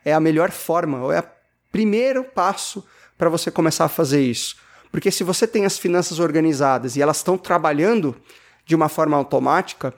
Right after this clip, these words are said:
você consegue pensar em jeitos criativos de ganhar mais dinheiro, por exemplo, de ter uma renda extra, de trabalhar melhor na sua empresa, trabalhar pra você conseguir ganhar mais dinheiro,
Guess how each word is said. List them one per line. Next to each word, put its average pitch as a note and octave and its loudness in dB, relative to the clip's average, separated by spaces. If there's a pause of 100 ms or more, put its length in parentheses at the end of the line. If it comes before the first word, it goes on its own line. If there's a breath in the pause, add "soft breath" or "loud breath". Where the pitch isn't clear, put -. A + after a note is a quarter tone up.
(260 loud breath)
você E3 -2
consegue G#3+ -2
pensar A3 0
em A#3 0
jeitos E3 0
criativos A#3+ -4
de G#3 -4
ganhar G#3+ 0
mais G3+ -2
dinheiro, A#3+ 0
por E3 -2
exemplo, C3 -4 (400 loud breath)
de E3 -10
ter A3 -2
uma A3+ 0
renda G#3+ 2
extra, D#3+ 0
de E3+ -8 (140)
trabalhar G#3 2
melhor A3 2
na G3 -2
sua G3 -4
empresa, E3 0 (380 loud breath)
trabalhar G3+ 2
pra A3 0
você G#3+ -2
conseguir G3+ -4
ganhar G#3+ 2
mais C4+ 2
dinheiro, A3+ 2